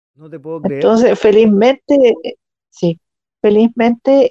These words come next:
Speaker 2: esto pasó. Aparte de eso, súmale el tema de que están con depresiones, que una serie de problemas tienen estos jóvenes. El, el, conversábamos, ayer estuve en la reunión con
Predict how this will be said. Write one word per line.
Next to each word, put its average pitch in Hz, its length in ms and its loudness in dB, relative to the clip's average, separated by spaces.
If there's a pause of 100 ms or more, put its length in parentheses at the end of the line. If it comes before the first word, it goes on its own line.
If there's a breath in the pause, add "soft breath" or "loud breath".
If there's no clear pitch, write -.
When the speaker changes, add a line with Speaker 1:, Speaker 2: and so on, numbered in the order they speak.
Speaker 2:
esto 233 300 -4
pasó. 220 420 -2 (300)
Aparte 226 680 -2
de 269 160 2
eso, 226 580 0
súmale 220 920 0
el 190 80 -2 (140)
tema 214 320 0
de 196 140 2
que 190 100 -6
están 214 540 -4
con 214 180 -4
depresiones, 220 840 0
que 226 80 -2
una 247 160 0
serie 294 280 -2
de 294 100 0
problemas 226 580 -2
tienen 214 220 -4
estos 208 320 -10
jóvenes. 202 380 -4 (480 loud breath)
El, - 160 -4
el, 185 380 -4
conversábamos, 220 920 -2
ayer 196 260 0
estuve 233 260 0
en 214 40 0
la 202 80 -2
reunión 185 400 -2
con - 340 -8